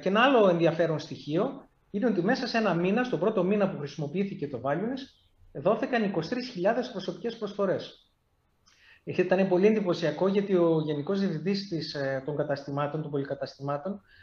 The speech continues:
μας έλεγε, είχαμε, λέει, ποτέ δεν είχαμε ξαναδεί, ε, τον ενθουσιασμό των πελατών, οι οποίοι κρατούσαν ένα κινητό στο χέρι τους και τριγυρνούσαν, ε, μέσα στο κατάστημα, προσπαθώντας να σκανάρουν, όχι προσπαθώντας, σκανάροντας προϊόντα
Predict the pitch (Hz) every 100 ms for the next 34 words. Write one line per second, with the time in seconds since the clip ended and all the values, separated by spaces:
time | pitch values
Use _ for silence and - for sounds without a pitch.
0 | _ 156 180 208 202 202 196 - _ -
1 | 190 208 196 202 202 - - _ _ _
2 | _ 175 220 214 214 220 202 196 165 156
3 | 143 190 254 - _ _ - 160 160 180
4 | 180 170 160 170 151 143 202 226 185 147
5 | 135 131 185 202 190 208 190 165 202 202
6 | 202 196 170 151 202 196 147 143 143 135
7 | 208 226 - - _ - 180 175 160 160
8 | 190 247 247 185 170 156 208 - _ _
9 | 202 190 156 - 220 - 226 220 196 165
10 | 156 214 220 208 196 170 180 196 180 180
11 | 160 196 - 143 156 185 - 175 214 190
12 | 165 170 156 165 190